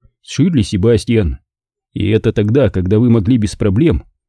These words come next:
переспать с любой из тридцати девушек из того же гарема. Только дурак или сексуальный маньяк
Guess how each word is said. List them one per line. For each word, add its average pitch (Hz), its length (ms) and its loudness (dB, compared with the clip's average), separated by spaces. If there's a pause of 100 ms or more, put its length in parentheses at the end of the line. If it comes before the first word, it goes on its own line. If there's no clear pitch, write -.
(140)
переспать 101 520 -2
с - 40 -12
любой 131 300 2
из - 100 -4
тридцати 127 460 -2
девушек 120 440 0
из 92 120 -8
того 139 220 -2
же 120 80 0
гарема. 107 560 0 (840)
Только 104 400 0
дурак 117 380 0
или 104 120 2
сексуальный 117 540 0
маньяк 107 480 2